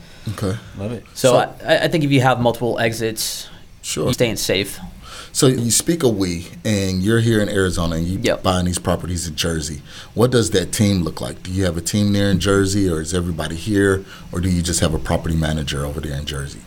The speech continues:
Speaker 3: Yeah, good question. So that guy I was talking about that I played college golf with, we
Speaker 1: Mm-hmm.
Speaker 3: eventually partnered up.
Speaker 1: Okay.
Speaker 3: So now I was working the, the corporate job, buy this rental, realize, "Oh man, I gotta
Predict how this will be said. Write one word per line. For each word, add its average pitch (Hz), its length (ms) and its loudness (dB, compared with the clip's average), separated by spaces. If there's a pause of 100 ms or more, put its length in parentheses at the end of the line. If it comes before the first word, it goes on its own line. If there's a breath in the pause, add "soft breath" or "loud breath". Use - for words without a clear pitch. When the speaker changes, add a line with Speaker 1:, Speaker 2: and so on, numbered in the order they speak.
(100)
Speaker 3:
Yeah, 123 180 4
good 117 180 -4
question. 117 320 2
So 127 440 4 (260)
that 135 200 2
guy 165 180 4
I - 20 4
was 147 100 -2
talking 151 220 4
about 135 80 6
that 123 80 2
I 113 100 -4
played 131 160 6
college 123 260 2
golf - 200 2
with, 147 340 2
we 127 160 4
Speaker 1:
Mm-hmm. 147 100 4
Speaker 3:
eventually 123 460 0
partnered 117 460 0
up. - 240 -4 (260)
Speaker 1:
Okay. 87 300 -8
Speaker 3:
So - 120 2
now 123 460 2 (800)
I 135 40 -4
was 123 100 -4
working 139 240 2
the, 131 240 6
the 120 80 -4
corporate 165 320 2
job, 139 360 4
buy 123 140 4
this 113 220 -4
rental, 135 400 4
realize, 117 580 -2 (340)
"Oh 123 120 2
man, 127 240 4
I 123 80 2
gotta 110 280 0